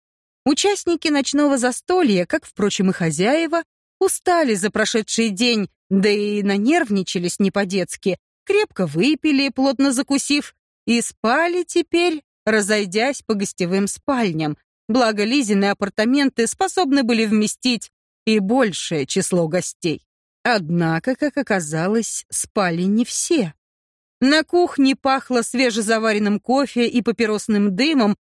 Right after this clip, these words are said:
а за столом сидел Григорий Берг и с явным интересом слушал новости на немецком языке. Радиоприемник по такому случаю был перенесен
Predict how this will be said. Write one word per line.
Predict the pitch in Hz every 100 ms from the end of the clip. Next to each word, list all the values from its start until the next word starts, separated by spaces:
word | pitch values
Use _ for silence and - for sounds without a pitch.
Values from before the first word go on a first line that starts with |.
| _
а | 180 196
за | 180
столом | - 180 160 160 214
сидел | - 320 277 320 320 - _ _
Григорий | 170 208 226 208 233 220 208
Берг | 165 208 254 - - - _ _ _
и | 233 247
с | 214 -
явным | 220 240 196 165 180 185
интересом | 190 - 202 254 240 208 196
слушал | - 220 190 185 180
новости | 214 240 202 170 - 185 170 _ _
на | 226 240
немецком | 220 202 185 - 196 180
языке. | 180 170 185 185 143 - _ _ _ _ _ _ _ _ -
Радиоприемник | 247 285 311 320 330 311 359 381 302 302 -
по | 285
такому | 277 269 320 294
случаю | - 320 349 - 311 254
был | 302 285
перенесен | 311 285 285 254 302 285